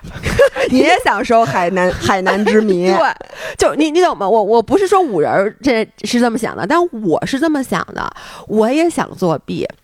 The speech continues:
Speaker 2: 然后呢，但是我又很怂。为什么呢？因为我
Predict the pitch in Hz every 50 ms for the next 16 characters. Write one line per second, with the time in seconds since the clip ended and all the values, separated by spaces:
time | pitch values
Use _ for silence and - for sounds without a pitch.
0 | - - - - - - - - 233 269 277 320 330 311 285 254 233 220 226 -
1 | - - - - - 370 359 349 359 359 - - - 339 277 185 - - _ -
2 | _ - 208 190 170 - 254 320 339 - - - 156 139 143 - - - - 156
3 | 147 147 180 226 277 311 - _ _ _ _ - - - - - 349 381 370 320
4 | 247 220 220 220 220 220 277 330 349 302 220 175 165 -